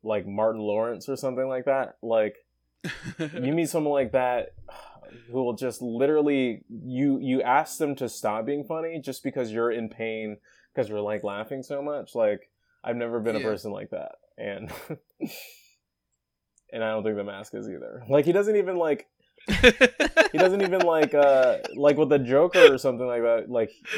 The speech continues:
Speaker 1: he might laugh people to death or something like that, and it doesn't seem like the mask is, like,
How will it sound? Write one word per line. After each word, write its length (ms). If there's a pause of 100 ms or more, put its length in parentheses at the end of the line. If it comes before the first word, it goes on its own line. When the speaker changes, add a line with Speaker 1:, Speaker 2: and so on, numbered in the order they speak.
(140)
Speaker 1:
he 100
might 440
laugh 440
people 320
to 120
death 300
or 100
something 300
like 200
that, 340
and 460 (520)
it 120
doesn't 300
seem 160
like 160
the 80
mask 360
is, 160
like, 340